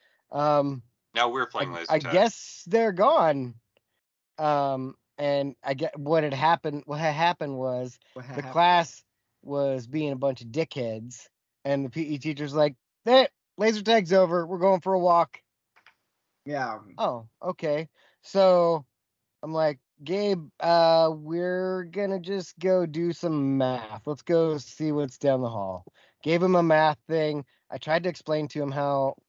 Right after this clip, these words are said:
Speaker 1: uh, variables work. He kind of understood it. I showed him how to do the problems he was working on. He did that. Then he went to science class. I came back and I was like, "So, you know, there's another P E class."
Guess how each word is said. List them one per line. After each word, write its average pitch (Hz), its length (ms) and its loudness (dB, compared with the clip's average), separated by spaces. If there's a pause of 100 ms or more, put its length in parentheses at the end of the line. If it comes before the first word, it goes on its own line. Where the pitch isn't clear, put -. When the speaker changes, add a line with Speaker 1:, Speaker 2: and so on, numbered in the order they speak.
(340)
Speaker 1:
uh, 120 540 -4
variables 131 1080 -2 (200)
work. 127 400 0
He 123 140 -8
kind 139 360 -2
of 131 100 -2
understood 135 500 -2
it. 120 100 -4
I 117 80 -4
showed 135 280 -2
him 131 280 -2 (300)
how 135 140 -2
to 131 80 -2
do 131 140 -2
the 123 100 -4
problems 127 440 0
he 131 80 -6
was 120 140 -4
working 117 380 -6
on. 113 160 -4
He 113 80 -6
did 117 240 -6
that. 104 280 -4 (320)
Then 135 100 0
he 156 80 4
went - 100 2
to 165 80 -6
science 139 360 0
class. 139 300 0
I 131 80 -6
came 143 240 -4
back 147 360 2
and 131 100 -4
I 131 40 -4
was 127 140 -8
like, 123 260 -4
"So, - 200 -10
you 139 160 -4
know, 156 140 -2
there's 143 160 -4
another 139 500 -2
P 160 140 -12
E 160 220 -10
class." 101 540 -8